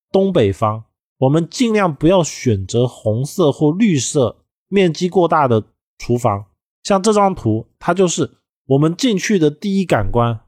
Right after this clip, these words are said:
就是，哇，这是一间红色的厨房。像这种厨房呢，它大概率就是不好的。包括说像这种一进去看就是绿色的，也是不好的。那如果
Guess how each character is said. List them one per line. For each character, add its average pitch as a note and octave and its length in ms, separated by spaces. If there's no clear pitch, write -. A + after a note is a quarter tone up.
就 E3+ 120
是， D3 260
哇， D#3 220
这 F3+ 140
是 F3 180
一 F3 120
间 D#3 160
红 A#2+ 300
色 C#3+ 240
的 A2+ 100
厨 A2 260
房。 F#2+ 280
像 G#3 180
这 D4 120
种 F#3 180
厨 D3 220
房 D3 240
呢， C3+ 160
它 - 140
大 F3+ 260
概 E3 160
率 D#3 120
就 D#3+ 120
是 C#3+ 120
不 D#3 160
好 F2 260
的。 F2+ 160
包 F3+ 140
括 G#3 160
说 G3 220
像 F#3+ 260
这 F#3+ 100
种 D3+ 300
一 C#3+ 140
进 E3 300
去 E3 220
看 D#3 320
就 D#3 120
是 D#3 180
绿 F3+ 260
色 A#2+ 280
的， F#2+ 220
也 A2 160
是 E3 180
不 D#3 180
好 G2 240
的。 F2 160
那 B3+ 140
如 A3+ 180
果 F#3 340